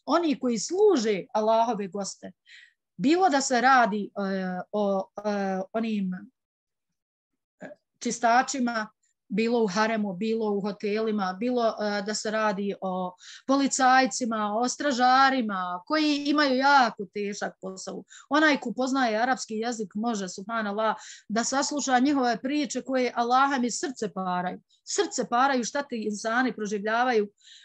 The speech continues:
i koliko je težak njihov, njihov posao, ali njihov posao je u isto vrijeme blagodat i iskušenje. Ako ga, e, odrade kako treba, e,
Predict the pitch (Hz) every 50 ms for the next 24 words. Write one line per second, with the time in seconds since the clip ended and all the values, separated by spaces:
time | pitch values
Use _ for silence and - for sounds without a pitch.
0 | - _ - 233 233 208 _ _ - - 262 277 311 330 - - 294 262 - -
1 | - 240 262 277 262 277 - - 247 269 226 233 220 214 - 240 269 269 233 220
2 | 202 190 165 233 262 285 - - 285 262 240 - - 220 214 220 226 226 277 370
3 | 381 359 302 302 269 233 196 180 - 311 330 - - 339 330 285 254 240 240 294
4 | 349 330 - - 269 247 220 220 233 240 269 294 302 262 - _ _ _ _ -
5 | 208 247 320 339 339 330 320 302 294 277 - 294 285 254 - - 233 214 - -
6 | 196 190 196 190 175 - - _ _ _ _ _ _ _ - - - - - -
7 | 370 415 403 - 349 277 214 254 247 226 - - - 240 233 226 226 220 220 214
8 | 208 196 185 - - - 311 320 359 349 330 302 240 247 220 - 247 226 - 226
9 | 220 - 277 320 339 320 320 294 285 262 - - - _ _ _ _ _ _ -
10 | - 240 240 233 226